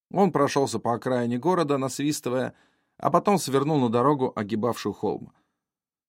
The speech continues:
Кто-то выгуливал собак, пара мамаш с детьми бодро шагали наверх, и их смех разносил тёплый ветер. Энди стал медленно подниматься на холм,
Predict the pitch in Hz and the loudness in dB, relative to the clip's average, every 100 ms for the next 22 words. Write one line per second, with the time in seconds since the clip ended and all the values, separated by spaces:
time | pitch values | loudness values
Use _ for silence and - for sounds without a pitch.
0 | _ - 202 - 135 127 120 110 113 - | _ 0 2 4 2 2 2 2 0 -2
1 | 120 151 170 - _ _ _ _ _ - | 0 0 -2 -6 _ _ _ _ _ 4
2 | 165 156 135 139 156 127 107 113 143 151 | 8 8 6 2 2 -2 -6 -6 -6 -6
3 | 113 143 135 117 120 117 117 107 110 139 | 0 0 0 0 -2 -2 0 0 0 0
4 | - - _ _ _ _ _ - 139 143 | -2 -8 _ _ _ _ _ 0 4 4
5 | - 131 156 156 - 107 110 110 127 117 | 2 -4 -4 -4 -4 -2 -2 -2 -4 -2
6 | 113 101 90 71 - - _ _ _ _ | -4 -4 -6 -8 -10 -18 _ _ _ _
7 | _ _ _ _ _ _ _ _ _ _ | _ _ _ _ _ _ _ _ _ _
8 | _ _ 151 165 135 120 123 120 143 147 | _ _ 0 0 0 -2 -2 0 0 0
9 | 131 120 117 110 117 113 - 113 - 170 | 0 0 0 0 0 -2 -2 -4 0 0
10 | 151 | 0